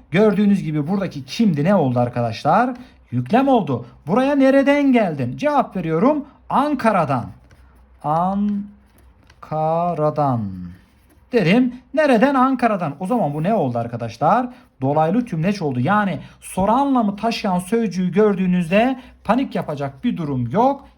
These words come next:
Yerine bir kelime koyarak bulabilirsiniz. Cümlenin öğelerini bulurken neyin ve kimin sorusunu sorma. Neyin ve kimin sorusunu sorduysan geçmiş olsun.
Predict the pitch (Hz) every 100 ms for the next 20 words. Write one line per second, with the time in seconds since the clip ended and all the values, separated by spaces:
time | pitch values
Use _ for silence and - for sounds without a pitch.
0 | - 185 233 139 139 190 - 139 120 127
1 | 180 214 214 185 127 104 - 190 156 160
2 | 175 - _ - 117 98 - 101 - _
3 | _ _ - _ _ _ _ - - -
4 | - - 165 262 285 349 302 254 247 254
5 | 220 247 - 226 190 165 196 247 302 247
6 | 196 - - 240 302 269 - 247 247 -
7 | 247 254 269 - 247 220 135 113 156 254
8 | 330 269 170 165 269 285 247 196 175 180
9 | 185 285 226 214 269 220 220 220 220 185
10 | 147 - 269